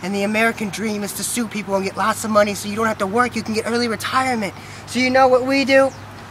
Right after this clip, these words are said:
We instruct other people to fly themselves out,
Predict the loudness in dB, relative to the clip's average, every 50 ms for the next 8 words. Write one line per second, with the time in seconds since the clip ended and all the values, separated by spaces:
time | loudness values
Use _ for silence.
0 | -18 -18 -10 -4 -2 -2 -2 -2 -2 -4 -4 -2 0 0 0 0 -2 -4 -4 -4
1 | -2 -2 -2 -2 0 2 4 4 4 2 0 0 0 0 0 2 4 4 4 6
2 | 4 2